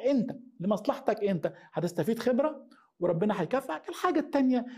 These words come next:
أنت أما تقلل من حجم انتشار الب-، الم-، الفيروس خارج البلاد، هتقلل من هجومه عليك بدل ما يهجم عليك أنت. وبالتالي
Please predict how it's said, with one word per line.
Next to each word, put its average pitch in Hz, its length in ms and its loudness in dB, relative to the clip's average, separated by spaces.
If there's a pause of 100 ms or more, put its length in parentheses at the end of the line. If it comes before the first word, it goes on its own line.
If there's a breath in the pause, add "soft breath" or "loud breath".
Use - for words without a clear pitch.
(140 loud breath)
أنت 240 160 2
أما 208 280 2
تقلل 311 420 2
من 196 100 0
حجم 233 220 2
انتشار 233 380 2
الب-، 196 200 2
الم-، 175 560 0
الفيروس 185 520 0 (280 loud breath)
خارج 294 320 2
البلاد، 233 480 4 (340 loud breath)
هتقلل 254 520 2
من 240 260 2
هجومه 294 460 2
عليك 359 520 0 (100)
بدل 254 260 2
ما 254 60 2
يهجم 254 260 2
عليك 226 300 2
أنت. 175 280 -2 (240 loud breath)
وبالتالي 254 680 0